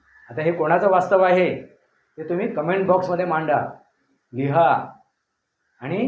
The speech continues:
हे वास्तव तुम्ही शेअर करा. कळलं का? कुठलं? हे वास्तव ज्याच्यावर मी बोलतोय, हा अध्याय शेअर करा आणि लाईक करा, आवडला असेल तर. आवडला असेल, नक्कीच आवडला असेल,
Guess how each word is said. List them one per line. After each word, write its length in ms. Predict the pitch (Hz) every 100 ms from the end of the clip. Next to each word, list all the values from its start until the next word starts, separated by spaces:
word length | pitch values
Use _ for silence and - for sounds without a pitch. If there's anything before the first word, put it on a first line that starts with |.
| 262 -
हे 100 | 165
वास्तव 540 | 180 160 - 196 139
तुम्ही 200 | 131 180
शेअर 340 | 196 165 185 196
करा. 260 | 190 156 - - - _ _ _ _ _ _ _ _ _ -
कळलं 200 | 165 190
का? 180 | 170 113 - _ -
कुठलं? 460 | 135 175 196 - -
हे 100 | 175
वास्तव 520 | 190 185 185 175 120 - - _
ज्याच्यावर 320 | 143 185 185
मी 120 | 185
बोलतोय, 560 | 190 185 190 185 135 - - _ _ _ _ _ _ _ _ _ -
हा 140 | 147
अध्याय 520 | 175 170 180 185 127 -
शेअर 280 | - 185 190
करा 260 | 180 170 110 - - _ _ _ -
आणि 200 | 208 226
लाईक 300 | 175 202 180
करा, 220 | 135 104 - _ _ _ _
आवडला 340 | 131 151 147 139
असेल 340 | 135 117 -
तर. 60 | - _ _ _ _ _ _ -
आवडला 320 | 170 208 214
असेल, 160 | 214 220
नक्कीच 320 | 196 202 208
आवडला 320 | 151 123 104
असेल, 240 | 95 87